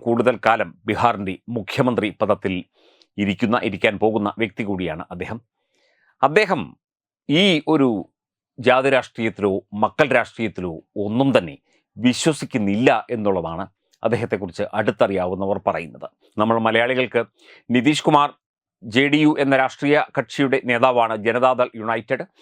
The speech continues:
നേരത്തെ ജനതാദളിലായിരുന്നു. ആ, അത് പിരിഞ്ഞപ്പോൾ ലാലു പ്രസാദ് യാദവ് ആർ ജെ ഡിയുമായി, രാഷ്ട്രീയ ജനതാദളുമായി പോയി, ഇദ്ദേഹം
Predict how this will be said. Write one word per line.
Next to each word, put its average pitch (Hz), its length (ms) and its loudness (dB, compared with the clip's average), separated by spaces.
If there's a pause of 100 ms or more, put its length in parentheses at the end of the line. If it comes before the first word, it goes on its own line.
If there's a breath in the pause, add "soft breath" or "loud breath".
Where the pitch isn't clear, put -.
(480 soft breath)
നേരത്തെ 143 280 2 (160)
ജനതാദളിലായിരുന്നു. 131 920 2 (360)
ആ, - 20 -2 (240)
അത് 117 120 4 (160)
പിരിഞ്ഞപ്പോൾ 131 480 2 (680)
ലാലു 127 260 4
പ്രസാദ് 135 380 2
യാദവ് 113 300 2 (180)
ആർ 131 180 2
ജെ 143 160 4
ഡിയുമായി, 110 360 -2 (160)
രാഷ്ട്രീയ 131 360 0 (100)
ജനതാദളുമായി 113 720 0
പോയി, 110 220 -2
ഇദ്ദേഹം 101 260 -2